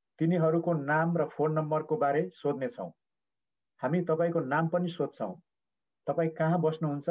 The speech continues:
र तपाईँसँग को को बस्दछ भनेर सोध्नेछौँ। वा तपाईँ हाम्रा कार्यालयहरूमध्ये कुनै एक कार्यालयमा हामीलाई भेट्न आउन सक्नुहुन्छ। भर्मन्टमा हाम्रा पाँचवटा कार्यालयहरू छन्।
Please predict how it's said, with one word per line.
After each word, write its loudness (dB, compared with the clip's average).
र 4
तपाईँसँग -2
को -2
को 0
बस्दछ -2
भनेर 0
सोध्नेछौँ। -4
वा 2
तपाईँ 2
हाम्रा 2
कार्यालयहरूमध्ये 2
कुनै 2
एक -2
कार्यालयमा 2
हामीलाई 0
भेट्न -6
आउन 0
सक्नुहुन्छ। -4
भर्मन्टमा 0
हाम्रा 2
पाँचवटा 0
कार्यालयहरू 0
छन्। -4